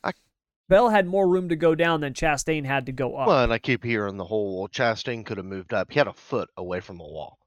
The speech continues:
Speaker 1: He coulda went
Speaker 2: Yeah,
Speaker 1: any
Speaker 2: you
Speaker 1: higher.
Speaker 2: know, uh, yeah, so I'm with ya. I think it misses the mark. I f-, I actually would lean towards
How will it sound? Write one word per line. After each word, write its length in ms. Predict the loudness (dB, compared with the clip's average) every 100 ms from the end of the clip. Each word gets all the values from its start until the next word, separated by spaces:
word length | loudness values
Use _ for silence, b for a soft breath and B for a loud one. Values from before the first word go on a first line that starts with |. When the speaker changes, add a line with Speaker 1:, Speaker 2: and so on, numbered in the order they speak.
| -12
Speaker 1:
He 120 | -4
coulda 240 | 0 2
went 220 | 4 4 4
Speaker 2:
Yeah, 0 |
Speaker 1:
any 180 | 0
Speaker 2:
you 40 | -4
Speaker 1:
higher. 220 | -4 -4
Speaker 2:
know, 360 | -2 -4 -4 -6
uh, 200 | -8 -10 -12 _ _ -12
yeah, 440 | -4 -2 0 -2
so 460 | -4 0 2 2 -2 b b b _
I'm 220 | 2 2 4
with 200 | 2 2
ya. 160 | 0
I 120 | 4 2
think 220 | 2 -2
it 100 | -4
misses 320 | -4 -4 -6
the 80 | -6
mark. 360 | -2 -2 -2 -2
I 120 | 0
f-, 160 | 0 -2
I 360 | -2 2 2 0 _
actually 640 | -4 -2 -2 -2 -2 0 0
would 340 | -2 -2 -2 -2
lean 600 | -2 -2 -2 -6 -8 -12 _ _ _ _
towards 760 | -2 0 2 0 -2 -6 -10